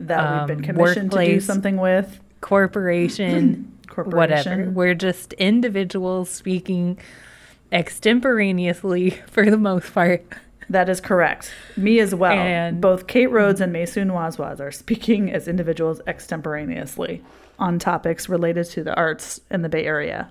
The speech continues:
Speaker 2: Right. And so if there's a problem, you can just contact us directly. You can give us a call, four one nine,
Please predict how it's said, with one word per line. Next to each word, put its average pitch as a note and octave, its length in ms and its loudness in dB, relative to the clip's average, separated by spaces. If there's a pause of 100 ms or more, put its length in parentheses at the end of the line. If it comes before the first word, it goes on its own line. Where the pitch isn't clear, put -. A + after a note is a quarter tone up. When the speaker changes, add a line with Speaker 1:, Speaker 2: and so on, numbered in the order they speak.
Speaker 2:
Right. D3+ 320 -8 (440)
And E3+ 160 -4
so F3 180 2
if E3 100 0
there's F#3+ 240 2
a F3+ 80 2
problem, G#3 500 2
you F#3+ 80 0
can E3+ 200 -2
just D#3+ 220 -2
contact F3+ 600 0
us F#3+ 200 0
directly. B3 420 2
You F3 140 -2
can F#3 200 -2
give E3 180 0
us F3+ 160 0
a A#3 60 -2
call, A3+ 260 4
four F3+ 380 2
one G#3 280 2
nine, D3+ 260 -6